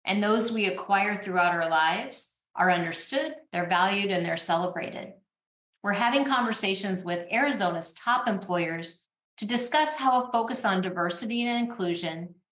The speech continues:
leads to better performance, increased mo-, innovation, and enhanced ability to address customer needs and a more vibrant culture.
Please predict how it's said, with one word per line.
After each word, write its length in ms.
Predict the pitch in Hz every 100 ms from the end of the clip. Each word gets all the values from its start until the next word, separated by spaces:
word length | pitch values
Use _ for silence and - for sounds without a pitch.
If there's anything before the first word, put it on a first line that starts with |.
| _ 226
leads 320 | 294 320 -
to 80 | 190
better 280 | 185 180
performance, 840 | 180 175 196 208 233 240 233 - - _ _ 196
increased 520 | 202 220 269 269 226
mo-, 240 | 190 185 - 208
innovation, 800 | 202 180 180 190 285 285 339 - _ _ _ -
and 80 | 190
enhanced 500 | 185 202 254 277 247
ability 480 | 202 202 190 190
to 160 | 185 190
address 320 | 180 180 180
customer 480 | - 175 - 170 160
needs 400 | 170 175 175 -
and 140 | 185 185
a 80 |
more 180 | 180 170
vibrant 480 | 170 160 175 170 -
culture. 560 | - - - 139 -